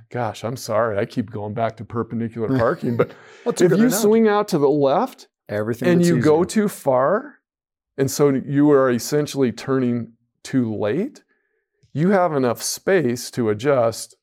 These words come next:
Speaker 1: and now go
Speaker 2: And
Speaker 1: right
Speaker 2: now
Speaker 1: down
Speaker 2: you
Speaker 1: the
Speaker 2: can get
Speaker 1: middle.
Speaker 2: back in. Yep.
Speaker 1: Same thing if you turn too soon. So what are so, I mean,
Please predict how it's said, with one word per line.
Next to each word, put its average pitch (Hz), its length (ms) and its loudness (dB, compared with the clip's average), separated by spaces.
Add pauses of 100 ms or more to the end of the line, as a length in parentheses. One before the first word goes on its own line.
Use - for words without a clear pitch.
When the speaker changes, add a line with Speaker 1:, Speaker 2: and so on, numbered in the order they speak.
(300)
Speaker 1:
and 120 140 -2
now 113 460 -2 (180)
go 135 80 -4
Speaker 2:
And 117 100 0
Speaker 1:
right 110 160 2
Speaker 2:
now - 60 -4
Speaker 1:
down 117 180 0
Speaker 2:
you - 20 -4
Speaker 1:
the 113 60 -6
Speaker 2:
can 127 60 -4
get 190 60 0
Speaker 1:
middle. 156 140 2
Speaker 2:
back 101 200 -10
in. 107 80 -10
Yep. 90 160 -16
Speaker 1:
Same 127 260 -2
thing 139 220 0
if 139 160 -4
you 123 80 -8
turn 139 280 -2
too 135 180 -2
soon. 156 460 -4 (440)
So 127 560 2 (400)
what 156 180 0
are 349 60 -2
so, - 280 0
I 156 120 2
mean, 156 380 0